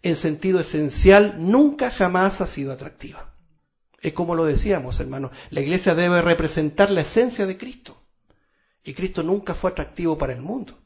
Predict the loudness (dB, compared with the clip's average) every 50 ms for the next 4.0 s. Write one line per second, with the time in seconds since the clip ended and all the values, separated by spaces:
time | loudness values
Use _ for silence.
0 | _ _ _ _ _ _ _ -20 -20 -20 _ _ _ _ _ _ _ _ _ _
1 | _ -14 -12 -6 -2 2 4 4 4 4 2 0 2 2 0 0 2 -2 -4 -2
2 | -2 -4 -2 -2 -2 0 0 0 0 0 -2 -6 -4 -4 -2 0 2 2 4 8
3 | 8 8 6 6 2 2 2 2 2 0 2 4 4 4 6 6 4 4 2